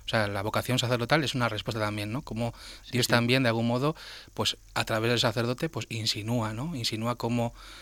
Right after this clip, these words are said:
Speaker 1: eh, un camino, ¿no? Para, para también acompañar y estar presentes, ¿no? También recientemente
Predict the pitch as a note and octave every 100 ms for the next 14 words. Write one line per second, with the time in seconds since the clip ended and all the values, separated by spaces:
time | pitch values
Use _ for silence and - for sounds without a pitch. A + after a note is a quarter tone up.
0 | - - A2 G#2+ G#2 A#2 B2 A#2 B2 A#2+
1 | G#2+ A#2 B2+ A2+ A2 G#2 G2+ G2+ G2+ A2
2 | G#2 G2+ G#2+ A2 B2 A#2 A2+ A2 G#2+ A2+
3 | C3 C#3 A#2 A2 A2 A2 A2 G2+ G2+ B2+
4 | - - - - A2 A#2 A#2 A#2+ A#2 A#2+
5 | A#2 A#2